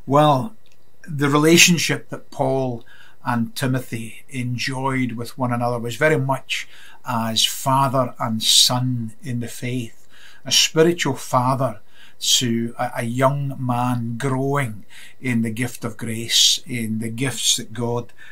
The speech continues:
had placed within his life. One of the great privileges, uh, of my own life is to be involved in mentoring younger men. It's been a privilege for me at Calderwood, uh, to have been involved in the mentoring of Mark Morris and to see Mark,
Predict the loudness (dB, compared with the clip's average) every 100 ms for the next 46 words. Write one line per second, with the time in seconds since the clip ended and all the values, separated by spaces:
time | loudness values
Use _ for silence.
0 | -10 -8 -8 -6 -4 -2 -2 -2 -6 -4
1 | -2 -2 4 6 6 4 2 0 -2 2
2 | 2 2 4 4 2 -8 -12 -4 -2 -2
3 | 0 2 2 2 2 2 0 -2 -6 -8
4 | -6 -6 -4 -4 -4 -4 -2 -2 0 -2
5 | -4 -8 -6 -4 -4 -4 -4 -2 0 0
6 | 2 0 0 -4 -10 -14 -14 -12 -2 0
7 | 2 0 0 0 -2 -4 -2 -2 0 -2
8 | -2 -2 -4 -2 -2 -4 -8 -2 2 2
9 | 2 0 -4 -8 -12 -12 -8 -2 -2 -2
10 | -2 0 0 0 0 -2 -4 -4 -6 -6
11 | -4 -4 -6 -4 0 2 2 -2 -2 0
12 | 0 0 -2 -6 -6 -6 -2 2 2 0
13 | -6 -2 0 2 2 4 4 4 -2 0
14 | 2 2 2 2 0 -4